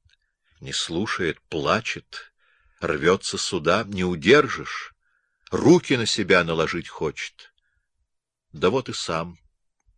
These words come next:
Александр взбегает по лестнице. Александр. Батюшка, батюшка, батюшка!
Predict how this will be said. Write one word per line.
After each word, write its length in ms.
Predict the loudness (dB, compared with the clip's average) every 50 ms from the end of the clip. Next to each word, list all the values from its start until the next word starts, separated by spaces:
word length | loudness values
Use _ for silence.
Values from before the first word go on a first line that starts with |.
| _ _ _ _ _ _ _ _ _ _
Александр 840 | -10 -10 -10 -10 -10 -6 0 2 2 2 2 -2 -4 -4 -4 -8 _
взбегает 720 | -18 -16 -16 -8 -6 -6 0 2 2 4 4 2 0 -4 -10 _ _
по 80 | -8 -6
лестнице. 760 | -6 -4 -6 -6 -8 -10 _ -16 -16 -16 -16 -12 -12 -12 -12 _ _ _ _ _ _ _ _ _ _ _ _ _ _ _ _ _ _ _ _ _ _ -20 -20 -20 -14 -10
Александр. 760 | -8 -8 -6 -6 -4 -2 0 0 0 -2 -6 -8 -10 -14 _ _ _ _ _ _ _ _ _
Батюшка, 680 | -2 2 2 2 2 0 -6 -12 -8 -4 -4 -4 -6 -6 -16 _ _ _ _ _ -20 -20 -20 _
батюшка, 720 | 2 6 8 8 8 6 4 0 -2 -2 -2 -2 -2 4
батюшка! 720 | 6 8 6 8 6 2 -2 -2 0 4 4 4 4 2